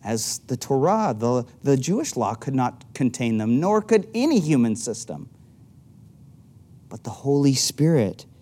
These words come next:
who sent within us, opposes those things, works within us,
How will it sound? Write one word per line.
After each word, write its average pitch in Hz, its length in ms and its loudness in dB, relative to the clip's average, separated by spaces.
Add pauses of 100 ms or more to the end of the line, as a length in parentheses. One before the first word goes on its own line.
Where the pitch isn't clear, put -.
(340)
who 143 120 4
sent 156 600 2 (260)
within 147 500 4
us, 131 360 2
opposes 175 880 4
those 135 220 2
things, 131 240 4
works 156 520 2 (220)
within 160 600 6
us, 110 440 2